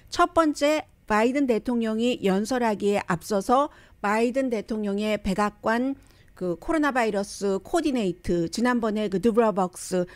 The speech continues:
박사의 뒤를 이은 사람입니다. 제프리 그 젠트라는 분과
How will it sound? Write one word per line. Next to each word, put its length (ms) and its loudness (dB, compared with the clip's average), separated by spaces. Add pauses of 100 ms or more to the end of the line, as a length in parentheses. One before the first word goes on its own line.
(140)
박사의 460 0
뒤를 480 4
이은 260 0
사람입니다. 800 0 (300)
제프리 560 2
그 220 2
젠트라는 840 -2
분과 540 0